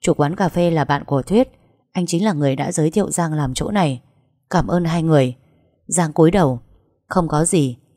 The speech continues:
tôi giúp cậu cũng là giúp chính mình thôi, quan trọng là cậu." "Vâng, tôi hiểu." Như kế hoạch đã vạch sẵn,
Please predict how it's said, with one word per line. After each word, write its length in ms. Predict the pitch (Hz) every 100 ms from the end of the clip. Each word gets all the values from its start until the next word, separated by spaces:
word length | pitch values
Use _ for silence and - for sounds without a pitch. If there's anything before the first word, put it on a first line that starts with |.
| _
tôi 120 | - 175
giúp 160 | - -
cậu 180 | 170
cũng 200 | - 175
là 140 | 202 156
giúp 160 | 208 -
chính 220 | 170 175
mình 180 | 220 143
thôi, 280 | 156 165 160 _ _ _
quan 200 | - 185
trọng 200 | 175 160 -
là 200 | 127 127
cậu." 280 | 156 139 - _ _ _ -
"Vâng, 280 | 170 170 156 -
tôi 160 | - 165
hiểu." 300 | 165 147 123 - _ _ _ _ _ _ _ -
Như 200 | 180 160
kế 160 | 160
hoạch 240 | 160 190 -
đã 140 | 151
vạch 180 | 175 165
sẵn, 340 | - 165 208